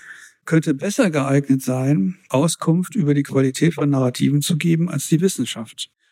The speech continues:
Und zwar die Wissenschaft, die nicht irgendeinem partikularen Interesse unterworfen ist, eines Auftrages, den sie zu erfüllen hat, vom Staat oder von,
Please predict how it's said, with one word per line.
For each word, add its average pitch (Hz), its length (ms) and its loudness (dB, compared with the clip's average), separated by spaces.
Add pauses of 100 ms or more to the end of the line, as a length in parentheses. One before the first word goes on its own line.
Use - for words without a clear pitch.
(140)
Und 147 160 2
zwar 139 220 0
die 170 480 0
Wissenschaft, 156 720 0
die 147 580 0
nicht 160 500 0
irgendeinem 160 640 0
partikularen 139 800 0
Interesse 143 480 0
unterworfen 165 640 0
ist, - 400 -2 (400)
eines 131 340 0
Auftrages, 170 760 0
den 156 200 2
sie 156 120 0
zu 160 160 -2
erfüllen 156 500 0
hat, 160 240 -2 (500)
vom 123 160 2
Staat 160 440 0
oder 139 400 0
von, 139 640 -2